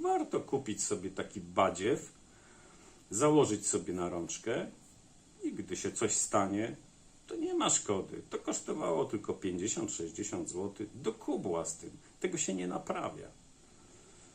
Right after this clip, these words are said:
To się wali na tysiące, dziesiątki tysięcy sztuk i dodaje się gratisowo właściwie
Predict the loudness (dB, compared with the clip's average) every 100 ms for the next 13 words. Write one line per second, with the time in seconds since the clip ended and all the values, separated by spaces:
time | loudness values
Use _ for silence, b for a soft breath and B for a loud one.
0 | B B -12 -4 0 0 0 -4 6 6
1 | 8 2 0 0 0 0 -2 -4 -2 2
2 | 0 0 2 0 0 -2 -2 0 -2 -2
3 | -4 -2 0 0 0 -6 -8 2 4 4
4 | -2 B B B B -6 2 4 8 8
5 | 6 4 2 4 2 2 2 4 4 4
6 | 2 0 0 2 4 4